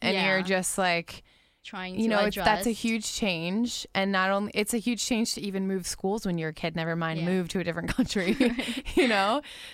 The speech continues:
Speaker 1: Did you feel like you adjusted well, though, for the most part?
Speaker 2: I mean, yeah, I guess because I did. Like, I made, like, r-, like, right from the start, like, I made a new friend, like, in my neighborhood.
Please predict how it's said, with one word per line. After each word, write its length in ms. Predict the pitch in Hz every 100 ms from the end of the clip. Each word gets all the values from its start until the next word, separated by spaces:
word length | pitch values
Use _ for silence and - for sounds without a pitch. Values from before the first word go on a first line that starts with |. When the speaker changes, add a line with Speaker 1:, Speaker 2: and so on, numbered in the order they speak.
| -
Speaker 1:
Did 160 | 226
you 80 | 220
feel 140 | 233
like 140 | 226 220
you 80 | 202
adjusted 440 | 185 185 - 170
well, 240 | 165 160
though, 320 | 165 175 185 208
for 100 | -
the 80 | 175
most 260 | 170 165 -
part? 280 | 196 190 - _ _ _ -
Speaker 2:
I 60 |
mean, 240 | 247 277 254
yeah, 160 | 240
I 160 | 214 208
guess 320 | 208 202 202
because 720 | - 220 - 208 196 190 185 - -
I 300 | 196 190 190
did. 400 | 185 190 196 220
Like, 280 | 220 196 185
I 140 | 190 196
made, 280 | 190 185 190
like, 400 | 185 175 170 - -
r-, 240 | 185 170
like, 220 | 190 180 185
right 260 | 190 175
from 160 | 202 180
the 60 |
start, 400 | 180 185 170 -
like, 160 | 175 170
I 120 | 175
made 240 | 180 180 175
a 40 |
new 160 | 175 175
friend, 460 | 175 180 170 170 170
like, 200 | 170 -
in 140 | 175
my 120 | 170
neighborhood. 640 | 165 170 185 190 180 170